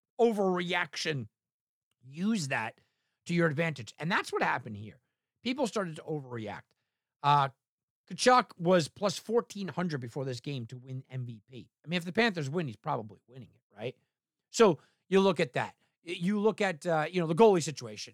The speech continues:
r-, uh, right? Uh, y-, Hill on one side, but, but plus, plus sixteen hundred to win the M V P. Okay? So, uh, you look at that and you go, "Yeah, if, if the Panthers win, maybe I throw some coin on him."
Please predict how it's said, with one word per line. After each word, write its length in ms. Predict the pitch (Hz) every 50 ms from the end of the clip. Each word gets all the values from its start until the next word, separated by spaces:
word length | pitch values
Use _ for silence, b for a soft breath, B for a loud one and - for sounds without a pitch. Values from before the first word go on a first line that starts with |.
| _ 131
r-, 60 | 147
uh, 180 | 160 160 160 151 -
right? 280 | 156 151 143 160 151 b b b b b -
Uh, 40 | 147
y-, 280 | 165 156 147 151 147 143
Hill 200 | - 220 247 240
on 120 | 226 202
one 140 | 190 190 180
side, 140 | - 196 190
but, 180 | 190 196 -
but 160 | 143 208 202 - _ _ _ _ _ _ _ _ _ _ -
plus, 240 | 202 196 - - - -
plus 180 | - 185 175 -
sixteen 400 | - 196 175 - - - 190 170
hundred 280 | 175 196 180 151 117
to 80 | - 127
win 120 | 127 131
the 80 | 135 131
M 120 | 127 123
V 100 | 123 117
P. 220 | 113 - 151 127 - _ _ _ _ _ _ _ _ _ _ _ _ _ _ _ -
Okay? 320 | 123 117 - 120 120 131 127 _ _ _ _
So, 460 | - - - 202 180 170 165 156 165 - _ -
uh, 120 | 160 160 160 -
you 180 | 160 151 175 185
look 160 | 196 180 147
at 120 | 170 156
that 100 | 180 175
and 100 | 175 165
you 60 | 151
go, 80 | 139 147
"Yeah, 240 | 143 151 180 190 156 -
if, 180 | - 160 147 - _ _ -
if 100 | 127 -
the 60 | 165
Panthers 340 | 135 165 160 151 151 139 127
win, 160 | 143 151 139
maybe 220 | 135 135 131 135
I 40 | 127
throw 200 | 127 - 143 131
some 160 | 117 - 123
coin 240 | 113 - 131 131 117 107
on 120 | 107 107
him." 240 | 110 139 170 135 180